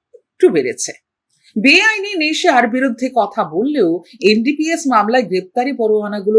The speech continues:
ঠিকমতো কার্যকর করছে না পুলিশ। অভিযোগ কিন্তু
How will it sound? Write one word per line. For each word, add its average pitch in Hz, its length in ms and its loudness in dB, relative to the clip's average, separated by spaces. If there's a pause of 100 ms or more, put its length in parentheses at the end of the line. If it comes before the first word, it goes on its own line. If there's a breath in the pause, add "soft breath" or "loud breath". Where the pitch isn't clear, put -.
(120)
ঠিকমতো 226 400 -10
কার্যকর 190 540 0
করছে 254 280 -4
না 269 140 2 (180)
পুলিশ। 175 340 -2 (640)
অভিযোগ 226 400 4 (100)
কিন্তু 285 260 0